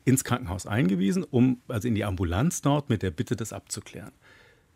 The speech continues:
Die Kollegen hatten jetzt möglicherweise nicht uneingeschränkt viel Lust und haben diese Patientin relativ schnell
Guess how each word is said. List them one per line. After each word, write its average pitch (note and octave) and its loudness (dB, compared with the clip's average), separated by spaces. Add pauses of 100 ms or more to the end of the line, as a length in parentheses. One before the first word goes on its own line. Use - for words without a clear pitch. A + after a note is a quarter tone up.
(220)
Die B2 4
Kollegen C3 6
hatten - -2
jetzt B2 2
möglicherweise G#2+ 2
nicht G#2+ -2
uneingeschränkt A2 2
viel G2 0
Lust E3 2
und F#2+ 0
haben A2 -2
diese G2+ -2
Patientin G#2 -2
relativ B2+ 0
schnell G#2 2